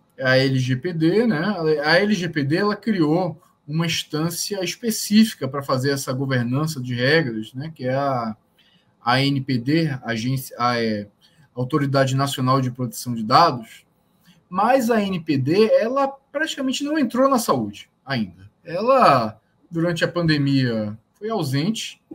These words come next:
né, mesmo com todos esses episódios aí, de, de uma forma geral, foi ausente.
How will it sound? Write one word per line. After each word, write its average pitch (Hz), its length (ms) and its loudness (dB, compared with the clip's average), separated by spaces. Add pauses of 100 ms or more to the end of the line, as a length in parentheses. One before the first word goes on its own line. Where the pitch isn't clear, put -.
(340)
né, 131 160 -6
mesmo 156 440 -2
com 135 80 -12
todos 165 300 -8
esses 156 300 -8
episódios 127 640 -2
aí, 120 380 -4
de, 104 200 -14
de - 560 -20
uma 196 100 -4
forma 160 240 0
geral, 135 260 0
foi 160 180 -2
ausente. 127 600 -6